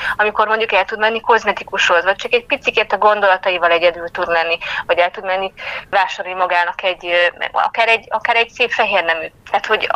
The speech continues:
az, hogy te hogy érzed magad a bőrödben, az, hogy egy nő hogy érzi magát a bőrében, az rendkívül fontos, és azt gondolom, hogy kulcsfontosságú egy család, egy párkapcsolat életében. Azokat a,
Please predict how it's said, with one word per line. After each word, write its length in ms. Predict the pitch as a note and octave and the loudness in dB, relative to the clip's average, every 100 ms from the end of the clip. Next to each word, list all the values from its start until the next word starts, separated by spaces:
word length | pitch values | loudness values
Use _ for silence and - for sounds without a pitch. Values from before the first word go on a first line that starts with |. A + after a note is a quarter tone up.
| A#3+ | 0
az, 120 | A#3 | 0
hogy 220 | B3 G#3 | -2 -2
te 100 | - | -2
hogy 200 | G3+ A3 | 0 2
érzed 320 | G#3+ G3+ G#3 | 2 2 2
magad 240 | F#3 F#3+ F#3 | 2 2 2
a 40 | |
bőrödben, 480 | E3+ F3+ F#3+ G3+ G#3+ | 0 2 2 4 2
az, 120 | G#3 | 2
hogy 100 | - | -2
egy 80 | F#3+ | -6
nő 140 | F#3+ G#3+ | 0 2
hogy 200 | G#3 F#3 | 4 4
érzi 220 | F#3 F#3+ | 2 2
magát 340 | F#3 F#3 F3+ | 0 0 -2
a 40 | F3+ | -4
bőrében, 360 | F3+ G3+ G3+ | 0 2 4
az 120 | G3+ G3 | 4 2
rendkívül 640 | G#3+ G3+ - G3 F#3 F3+ | 2 0 -2 -8 -4 -4
fontos, 560 | - - F3 - F3 - | -4 -2 -2 0 -2 0
és 140 | F3+ | 0
azt 140 | G3 F3+ | 0 0
gondolom, 280 | F#3+ F#3+ | 0 2
hogy 120 | F#3 - | 2 0
kulcsfontosságú 1080 | A3+ G#3+ - F3+ E3+ F3 - F3+ E3+ F#3+ G#3 | 0 0 2 0 0 0 2 2 2 2 2
egy 180 | - F3 | 0 -2
család, 420 | - G#3 F#3+ F3+ | 2 2 4 2
egy 140 | F3+ - | -2 -4
párkapcsolat 760 | F#3 F3 - F3+ - F3+ F3+ - | 2 2 0 -8 -4 -2 -2 -2
életében. 640 | E3 F3 - E3+ F3 F3 - | -2 -2 -4 -6 -2 -4 -4
Azokat 500 | - A3 A3 A3 A3 | 0 0 0 -2 0
a, 340 | A#3 G#3+ G3+ | 4 4 4